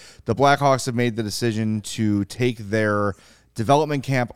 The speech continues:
off ice. They're not gonna do any sort of scrimmaging or drills or anything, they wanna get guys, uh, you know, acclimated to the N H L. And you seem to be for the idea. Can you explain to our audience why?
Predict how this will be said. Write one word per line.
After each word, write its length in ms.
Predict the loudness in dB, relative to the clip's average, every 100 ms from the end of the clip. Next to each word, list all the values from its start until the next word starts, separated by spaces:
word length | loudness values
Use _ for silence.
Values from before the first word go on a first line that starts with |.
| _
off 240 | 2 2 0
ice. 380 | -4 -4 -8 -4
They're 160 | -2
not 200 | 0 0
gonna 160 | 0 -2
do 180 | 0 0
any 140 | -2
sort 280 | -2 -2 0
of 200 | -2 -4
scrimmaging 480 | -4 -2 0 0 0
or 80 | 0
drills 360 | 2 2 2
or 80 | 0
anything, 520 | -2 -2 -2 -2 -4 -10 _ _ _ -2
they 100 | 2
wanna 220 | 2 2
get 180 | -2 0
guys, 460 | 2 4 2 0
uh, 460 | 0 2 0 0 -4 -8
you 120 | -4
know, 140 | -4 -2
acclimated 680 | 0 0 0 -2 -2 -2 -4
to 80 | -4
the 140 | -4 -2
N 100 | -4
H 200 | -4 -2
L. 240 | -2 -4
And 220 | -4 -2
you 80 | 0
seem 200 | -2 -2
to 60 | 0
be 260 | 2 2
for 240 | 0 0 2
the 140 | 2
idea. 260 | 2 -2 -2
Can 140 | 0
you 60 | 0
explain 360 | 0 0 2
to 60 | 2
our 120 | 4
audience 380 | 2 2 -2 -6
why? 300 | -8 -10